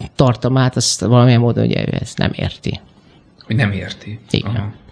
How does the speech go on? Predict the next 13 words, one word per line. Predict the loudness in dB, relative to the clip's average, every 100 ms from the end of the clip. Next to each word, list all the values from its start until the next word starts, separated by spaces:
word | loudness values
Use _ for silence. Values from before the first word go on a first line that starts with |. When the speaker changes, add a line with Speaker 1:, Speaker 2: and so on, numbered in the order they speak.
| -20 -20 -20 -12 -2
Speaker 2:
Igen, | 0 2 0
igen. | 0 -2
Szerintem | 0 2 4
a |
doktor | 2 0 -2
Faustus | -2 -4 -4 -2
majd | -2
kifejezetten | -2 -2 -2 -2 -4 -4
kifigurázza | -6 -6 -4 -4 -6 -8 -8 -10 -12 -12 0
Speaker 1:
Igen, | 2 4 2
Speaker 2:
a, |
Speaker 1:
igen. | 2 0
Speaker 2:
a, | 0